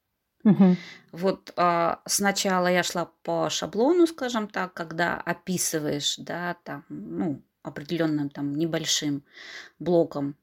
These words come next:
Speaker 2: самого этого героя, потому что я обычно третье внутреннее предпочитаю, им пишу.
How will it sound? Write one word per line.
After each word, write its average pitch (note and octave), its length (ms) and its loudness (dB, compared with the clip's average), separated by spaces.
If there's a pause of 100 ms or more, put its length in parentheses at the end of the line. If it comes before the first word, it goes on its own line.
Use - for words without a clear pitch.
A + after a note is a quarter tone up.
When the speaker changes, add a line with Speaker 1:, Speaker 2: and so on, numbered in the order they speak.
(120)
Speaker 2:
самого D#3 440 -4
этого D#3 220 -6
героя, B3+ 420 4
потому A3 360 -2
что - 180 -6
я G3 160 0
обычно F#3 380 -4
третье F3+ 340 -2
внутреннее G3 480 0
предпочитаю, E3+ 760 -8
им D#3+ 120 -6
пишу. - 380 -10